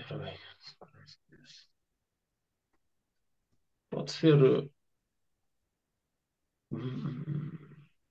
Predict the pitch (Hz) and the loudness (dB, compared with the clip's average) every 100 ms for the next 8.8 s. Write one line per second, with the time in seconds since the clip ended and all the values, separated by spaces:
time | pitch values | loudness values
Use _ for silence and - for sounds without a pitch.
0 | _ - 160 147 160 147 135 - 127 123 | _ -2 0 4 8 10 10 8 6 6
1 | 107 98 110 117 104 107 101 104 98 98 | 6 2 6 6 8 4 4 4 6 6
2 | 95 104 104 - 101 98 95 90 - - | 4 4 4 6 6 6 4 0 -2 -6
3 | 117 113 110 107 104 113 107 113 110 - | 0 2 4 4 4 2 4 4 4 0
4 | 107 104 98 147 - - 110 104 98 98 | 0 2 0 -2 -6 -10 -2 -2 -2 -4
5 | 151 123 113 110 - 98 90 - - 107 | -4 0 4 4 6 4 4 -4 2 6
6 | 107 107 98 123 101 - 120 113 107 107 | 8 8 4 4 2 4 6 8 8 8
7 | 110 110 107 107 - - 107 107 101 98 | 4 6 8 8 2 -4 2 6 6 4
8 | - 104 - 101 - 110 110 110 | 4 4 4 0 8 8 8 4